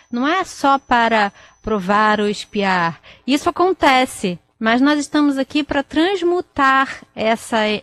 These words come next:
esses condicionamentos há muito arraigados, que são os condicionamentos do quê? Que nos trazem os adoecimentos, que nos trazem as formas ainda equivocadas de pensar, de sentir,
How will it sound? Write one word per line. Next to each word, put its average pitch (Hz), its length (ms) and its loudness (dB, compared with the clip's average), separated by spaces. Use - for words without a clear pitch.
esses 196 300 -6
condicionamentos 214 1200 -2
há 226 100 2
muito 285 500 2
arraigados, 233 760 -2
que - 240 -8
são 294 220 -2
os 294 100 -2
condicionamentos 285 640 -2
do 285 80 -8
quê? - 260 -2
Que 330 100 -6
nos 339 160 -2
trazem 254 480 -2
os 254 140 -2
adoecimentos, 247 1200 -2
que 294 100 -2
nos 285 180 -2
trazem 240 360 -2
as 233 100 -4
formas 233 460 -2
ainda 233 280 -2
equivocadas 247 760 -4
de 226 80 -8
pensar, 233 680 -4
de 214 120 -8
sentir, 214 760 -6